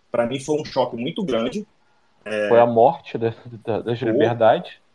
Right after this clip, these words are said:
Speaker 1: cara, quando eu, eu, eu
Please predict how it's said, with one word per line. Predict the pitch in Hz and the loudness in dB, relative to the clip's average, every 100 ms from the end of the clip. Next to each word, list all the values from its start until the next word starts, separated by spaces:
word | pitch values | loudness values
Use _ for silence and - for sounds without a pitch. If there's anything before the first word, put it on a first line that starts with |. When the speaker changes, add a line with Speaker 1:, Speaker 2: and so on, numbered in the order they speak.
| _ | _
Speaker 1:
cara, | 113 117 156 160 | -6 -2 -2 -2
quando | 147 135 151 | -6 -6 -2
eu, | 151 147 - _ _ _ _ | -2 -4 -16 _ _ _ _
eu, | - 113 123 123 - | -4 -2 -2 -6 -6
eu | 110 123 117 | -4 -4 -6